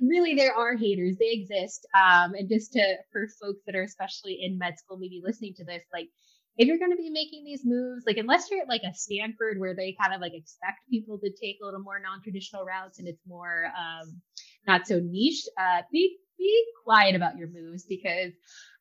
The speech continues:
I was still just figuring this out. I had one interview, so nothing. And if you know anything about consulting interviews, be, be like, <laughs> uh, they're,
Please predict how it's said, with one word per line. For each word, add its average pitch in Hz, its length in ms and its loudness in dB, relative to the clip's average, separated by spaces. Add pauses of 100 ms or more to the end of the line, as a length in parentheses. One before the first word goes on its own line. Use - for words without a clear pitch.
(140)
I 320 140 12
was 277 240 8
still 214 220 0
just 202 200 -2
figuring 196 320 -8
this 185 220 -10
out. 180 380 2
I 208 120 4
had 208 280 -4
one 196 320 -12
interview, 185 500 -12
so 175 380 -10
nothing. 202 400 -4
And 175 240 -10
if 190 100 -12
you 226 80 0
know 240 80 6
anything 254 200 6
about 233 120 6
consulting 202 400 -4
interviews, 165 480 -8
be, 185 80 -12 (100)
be 208 120 -18
like, - 460 0 (220)
<laughs> - 220 -4
uh, 190 400 10 (300)
they're, 247 460 6